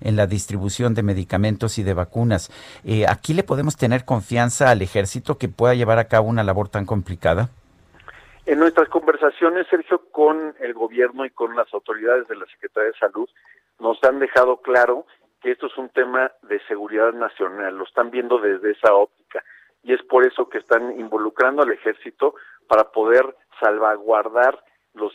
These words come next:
Speaker 2: inventarios de estas vacunas y poderlas mover y distribuir de una forma segura en el país. Ahora, lo que sí es que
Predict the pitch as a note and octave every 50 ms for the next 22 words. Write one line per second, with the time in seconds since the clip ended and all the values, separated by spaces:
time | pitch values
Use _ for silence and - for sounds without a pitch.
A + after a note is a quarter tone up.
0 | - A#2 A2 G#2+ A2 G#2+ G#2 - B2+ C#3 D3+ E3 D3+ A#2 A2+ A2+ - _ B2+ A#2
1 | G#2+ A2 G2+ - _ - A2 G#2+ A2+ C3+ C#3+ - _ - - - - A2 G#2 A2+
2 | A#2+ B2 C3 B2+ - _ _ _ _ _ _ - A2 G#2 A2 G#2+ G#2+ A#2 A#2+ C3+
3 | C#3+ C3+ A2+ G#2+ - _ - G#2 F#2+ G2 A2+ A#2 A#2+ A#2+ A#2 A#2 A2+ - - -
4 | A2+ A2 A2+ A2+ A2 - - G#2+ G2 F#2+ G#2 A2 A2 G#2 - F2+ F2 F2 F2+ F#2
5 | F#2+ F#2 - - G2 F2+ F2 - - - _ _ _ - - - A2 G#2 A#2+ A#2
6 | - A2+ G#2+ G#2+ - - A2 - - - E3 E3 D#3 - _ _ _ _ _ -
7 | C3 A#2+ - - C3+ B2+